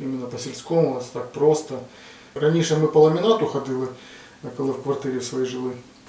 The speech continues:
Куплявся ламінат, ось, та-, та-, знаєте, з такі кайомочки є в ламінаті, щоб здавалося, що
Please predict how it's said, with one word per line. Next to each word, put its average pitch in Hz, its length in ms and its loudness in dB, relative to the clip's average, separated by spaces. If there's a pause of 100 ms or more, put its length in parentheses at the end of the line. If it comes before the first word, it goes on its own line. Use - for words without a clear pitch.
Куплявся 175 440 4
ламінат, 180 500 4 (400)
ось, 147 300 -2 (200)
та-, 160 100 2
та-, 165 340 -2 (100)
знаєте, 165 300 0
з - 40 -6
такі - 260 -10
кайомочки 143 640 0
є 131 100 -2
в 131 80 -2
ламінаті, 151 500 -2 (440)
щоб 147 240 -4
здавалося, 151 480 6
що 139 200 -4